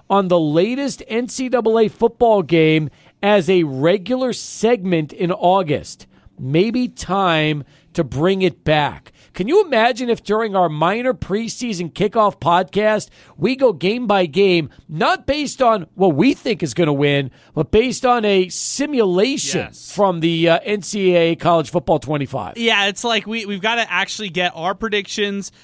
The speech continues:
Speaker 2: the, maybe some listener predictions, but then we gotta get the N C double A football predictions as well and simulate
Speaker 1: Oh,
Speaker 2: the
Speaker 1: yeah.
Speaker 2: full season. I think that's a great idea.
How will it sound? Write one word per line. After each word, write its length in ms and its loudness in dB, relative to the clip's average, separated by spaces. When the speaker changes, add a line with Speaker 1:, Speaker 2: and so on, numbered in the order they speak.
Speaker 2:
the, 240 -2
maybe 260 0
some 180 -10
listener 440 -8
predictions, 500 -8
but 140 -10
then 100 -6
we 100 -6
gotta 220 -6
get 160 -10
the 120 -12
N 120 -10
C 140 -10
double 180 -8
A 80 -8
football 380 -12
predictions 640 -12
as 140 -16
well 180 -4
and 140 -8
simulate 380 -6
Speaker 1:
Oh, 100 -12
Speaker 2:
the 20 -14
Speaker 1:
yeah. 340 0
Speaker 2:
full 100 -6
season. 220 -12
I 100 -10
think 160 -10
that's 120 -14
a 60 -16
great 180 -8
idea. 460 -6